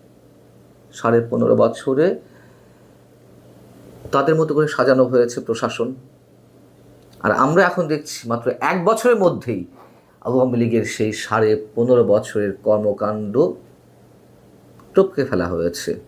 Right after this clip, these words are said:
আওয়ামী লীগ সাড়ে পনেরো বছর ধরে যা যা করেছে, এক বছরের মধ্যেই তার চেয়ে আরও বেশি করা হয়েছে। জামাই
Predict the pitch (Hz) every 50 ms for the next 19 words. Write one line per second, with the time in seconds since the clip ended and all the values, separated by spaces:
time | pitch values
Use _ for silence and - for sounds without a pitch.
0 | - _ _ _ - - - - - 98 107 110 110 120 117 113 117 - - -
1 | 127 131 147 147 151 156 - - 147 151 156 156 151 151 151 151 - 170 143 147
2 | 165 151 147 156 165 180 190 196 190 202 196 208 196 196 - 226 254 262 - -
3 | _ _ _ _ _ _ - - 190 196 165 156 175 175 - 175 165 143 135 139
4 | 127 113 - 120 135 127 - - - - - _ _ _ _ _ _ - 139 123
5 | 127 127 - - 127 113 110 101 87 85 82 82 110 117 117 - 123 101 - 90
6 | 87 85 - 90 82 85 85 - - - - - - _ _ _ _ _ _ _
7 | _ _ - - - - - - - - - - _ - - - - - - -
8 | - - - - - - - - - - - - - - - - - - - -
9 | - - - 98 98 123 127 127 135 156 175 190